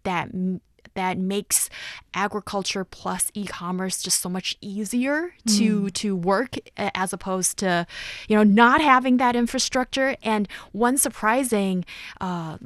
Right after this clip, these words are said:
Speaker 1: let me just group it within the infra-, uh, infrastructure category, that is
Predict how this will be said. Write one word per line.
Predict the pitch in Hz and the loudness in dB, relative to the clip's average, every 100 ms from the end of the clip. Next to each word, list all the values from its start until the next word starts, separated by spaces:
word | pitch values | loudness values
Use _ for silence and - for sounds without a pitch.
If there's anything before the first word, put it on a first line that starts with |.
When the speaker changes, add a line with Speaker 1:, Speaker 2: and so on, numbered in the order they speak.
| - | -16
Speaker 1:
let | 120 185 233 | -8 4 6
me | 226 | 6
just | 196 - | 4 -2
group | 214 233 214 | 0 0 0
it | 196 | -2
within | 196 - 202 190 | -2 -2 0 0
the | 180 185 | 0 0
infra-, | 208 - 196 - _ - | 0 -2 -4 -6 _ -8
uh, | 208 196 | -4 -2
infrastructure | 208 208 - 196 - | -4 -4 -6 -6 -6
category, | 175 196 202 185 180 | -8 -4 -4 -2 -6
that | 196 233 | -4 -4
is | 196 | -4